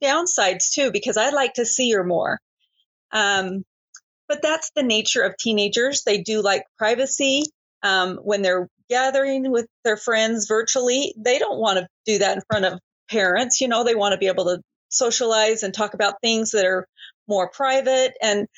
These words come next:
that's fine. You know, that's, that's great. And I, I think it's nice. That's, it is a real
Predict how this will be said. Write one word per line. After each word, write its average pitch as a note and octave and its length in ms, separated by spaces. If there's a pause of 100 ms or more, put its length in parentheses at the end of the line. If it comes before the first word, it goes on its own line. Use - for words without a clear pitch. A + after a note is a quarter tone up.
(160)
that's - 200
fine. G#3 380
You A3 100
know, G#3+ 160
that's, - 360
that's A#3 220
great. A#3+ 420 (120)
And A#3 120
I, A#3 240
I B3+ 100
think D#4+ 220
it's C4 180
nice. A3+ 400
That's, - 400 (240)
it C#4 140
is C#4 180
a F#3 120 (360)
real C#4 260